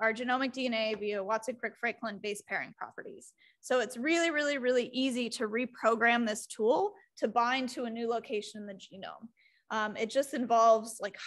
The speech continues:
highlighting the sequence and copy pasting into I D T.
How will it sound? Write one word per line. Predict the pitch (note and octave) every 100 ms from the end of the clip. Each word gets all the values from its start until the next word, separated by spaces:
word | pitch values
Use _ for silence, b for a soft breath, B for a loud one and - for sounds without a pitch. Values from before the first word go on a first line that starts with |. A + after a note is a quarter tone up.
| A3
highlighting | A3+ A#3 A#3 A#3 A3+ A3+ G#3+
the |
sequence | G#3+ E4 - D4+ C#4+ A#3+
and | G#3+
copy | - A3 G#3+
pasting | A3 A3+ A3 A3 G#3
into | G#3 G3
I | G3
D | F#3+ F#3
T. | - -